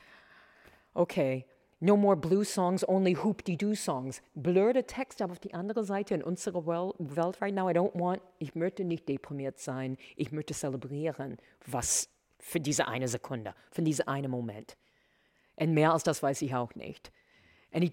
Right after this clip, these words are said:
ich finde, das ist ein, die sind so, es ist wie ein Espresso. Es ist wo, okay, ein Symphonie ist auch ein wunderbarer Ding, das ist ganz klar. Aber diese klein-, diese Lieder, wo man denkt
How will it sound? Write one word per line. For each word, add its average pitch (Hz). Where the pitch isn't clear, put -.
ich 175
finde, 170
das 156
ist 170
ein, 160
die 160
sind 175
so, 180
es 156
ist 165
wie 190
ein 170
Espresso. -
Es 151
ist 147
wo, 156
okay, 160
ein 135
Symphonie 151
ist 143
auch 160
ein 135
wunderbarer 113
Ding, 127
das 135
ist 135
ganz 131
klar. 135
Aber 135
diese 127
klein-, 170
diese 151
Lieder, 160
wo 151
man 151
denkt 139